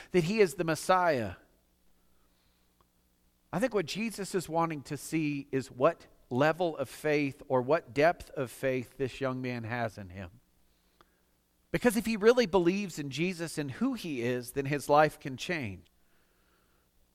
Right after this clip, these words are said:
If not, I think Jesus is, is wanting to see so that,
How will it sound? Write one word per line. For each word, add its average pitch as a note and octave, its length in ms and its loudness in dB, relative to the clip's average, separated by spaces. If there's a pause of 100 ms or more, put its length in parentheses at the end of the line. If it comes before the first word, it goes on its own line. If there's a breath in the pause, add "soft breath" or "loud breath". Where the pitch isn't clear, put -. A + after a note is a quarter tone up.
(680)
If F#3 260 4
not, E3+ 360 0 (120)
I D3 80 0
think D#3+ 220 -6
Jesus F#3+ 480 -4
is, C#3+ 320 -6
is C#3 160 -4
wanting E3 400 2
to C#3+ 120 -10
see C3 380 -4
so E3 220 0
that, D3+ 160 0